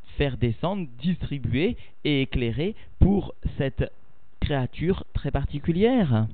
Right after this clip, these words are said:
Donc les créatures les plus supérieures vont recevoir un niveau de dévoilement qui leur correspond, Ve'atartonim, mais les créatures inférieures, Afilu Aruchnaim, même les créatures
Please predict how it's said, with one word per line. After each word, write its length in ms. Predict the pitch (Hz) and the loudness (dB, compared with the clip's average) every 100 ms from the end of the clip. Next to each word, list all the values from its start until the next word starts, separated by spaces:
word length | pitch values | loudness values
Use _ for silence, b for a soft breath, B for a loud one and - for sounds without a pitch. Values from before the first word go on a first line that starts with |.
| - | 2
Donc 220 | 123 117 | 2 2
les 100 | 120 | -2
créatures 460 | - 113 113 - 123 | 0 0 0 0 0
les 100 | 113 | 0
plus 140 | 113 | -2
supérieures 540 | 107 - 95 110 208 B B B | 2 0 2 2 2 B B B
vont 200 | 117 117 | 0 6
recevoir 640 | 110 - 101 101 170 233 B B - 131 | 6 4 2 4 4 2 B B 0 4
un 140 | 120 | 4
niveau 400 | 113 117 110 175 | 4 2 6 6
de 120 | 135 107 110 | 6 6 10
dévoilement 760 | 175 131 123 107 104 127 262 | 10 10 6 4 4 4 4
qui 160 | - 127 | 2 2
leur 220 | 117 113 | 2 2
correspond, 680 | 123 107 101 - 156 330 349 B B 131 | 0 -2 -4 0 2 2 0 B B -4
Ve'atartonim, 1080 | 135 120 117 - 143 - 123 113 160 240 | 0 0 0 -2 -4 -2 0 0 2 0
mais 80 | 160 | 0
les 100 | 123 | 0
créatures 400 | - 120 120 160 | 2 0 0 2
inférieures, 460 | 131 113 113 202 165 | 2 0 2 2 4
Afilu 320 | - 139 196 | 0 2 4
Aruchnaim, 600 | 147 135 147 175 269 226 B B - | 4 2 0 -2 0 -2 B B 0
même 180 | 208 185 | 2 2
les 80 | |
créatures 560 | 151 151 135 - 220 | 0 2 0 2 2